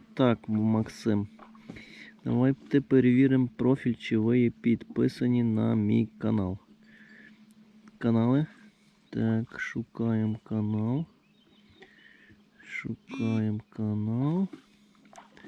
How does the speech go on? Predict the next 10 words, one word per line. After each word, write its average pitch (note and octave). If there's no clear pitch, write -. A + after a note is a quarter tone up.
Фаворит G#2+
підписані, G2+
флагман A2
підписані. G2+
Вже A2
добре, B2
на A2+
Дімку A2
Лавриненко G2+
підписані. G#2+